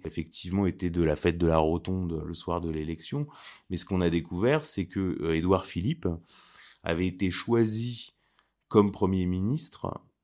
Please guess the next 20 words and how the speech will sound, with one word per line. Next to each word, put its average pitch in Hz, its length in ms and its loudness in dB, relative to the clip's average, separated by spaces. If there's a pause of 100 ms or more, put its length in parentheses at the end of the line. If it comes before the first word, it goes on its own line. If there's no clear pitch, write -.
au 110 140 2
cours 127 420 0
d'un 85 720 0 (160)
déjeuner, 98 640 2
ce - 140 -20
qu'on 82 140 -2
a 80 40 2
appelé 85 240 2
le 80 140 2
déjeuner 98 420 6
de 87 60 -2
Sciences 82 340 -6
Po, 135 280 -2 (420)
auquel 120 240 2
était 104 240 0
présent 107 600 -2 (520)
Olivier 123 460 4
Duhamel, 104 640 0 (720)
Brigitte. 104 680 0 (200)
Alors, - 180 -14